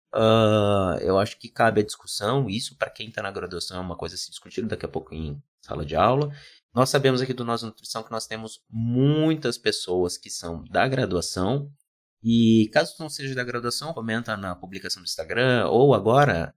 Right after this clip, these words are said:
tem uma ferramenta muito legal que é comentar episódio direto no Spotify pra quem usa no aplicativo.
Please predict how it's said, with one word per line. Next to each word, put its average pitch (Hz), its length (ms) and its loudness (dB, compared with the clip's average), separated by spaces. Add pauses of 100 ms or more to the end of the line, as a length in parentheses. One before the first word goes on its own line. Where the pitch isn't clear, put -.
tem 120 120 -10
uma 127 160 0
ferramenta 123 460 -2
muito 123 180 -8
legal 113 400 0
que - 100 -14
é 87 600 -10
comentar 120 460 -4
episódio 123 520 -4
direto 107 340 -2
no 127 60 -12
Spotify - 500 -4
pra - 100 -6
quem 120 200 -2
usa 127 220 2
no 123 120 -2
aplicativo. 127 920 -2